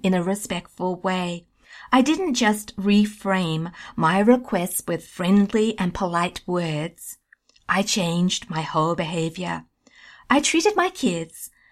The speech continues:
as I like to be treated myself. It wasn't always easy,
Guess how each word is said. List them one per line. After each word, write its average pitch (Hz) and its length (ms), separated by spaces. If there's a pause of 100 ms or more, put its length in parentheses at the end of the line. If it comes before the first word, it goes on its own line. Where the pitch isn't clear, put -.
(120)
as 208 100
I 190 180
like 208 380 (160)
to 202 100
be 190 80
treated 180 420
myself. 170 840 (1120)
It 247 200
wasn't 349 300
always 185 320
easy, 160 540